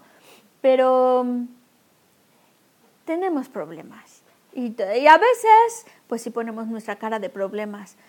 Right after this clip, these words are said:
pero a veces no, ahora estam-, no estamos sonriendo. Pero eso no quita que cada uno tenga problemas. Dice, no solo los que estamos escuchando, sino, Geshe-la dice, hasta yo mismo que estoy dando estos consejos,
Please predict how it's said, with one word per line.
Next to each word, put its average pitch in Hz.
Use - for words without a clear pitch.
pero 311
a 339
veces 349
no, 220
ahora 214
estam-, 220
no 220
estamos 226
sonriendo. 220
Pero 269
eso 320
no 359
quita 302
que 302
cada 247
uno 247
tenga 226
problemas. 196
Dice, 208
no 302
solo 370
los 254
que 247
estamos 254
escuchando, 220
sino, 202
Geshe-la 226
dice, 208
hasta 202
yo 240
mismo 302
que 220
estoy 247
dando 240
estos 233
consejos, 240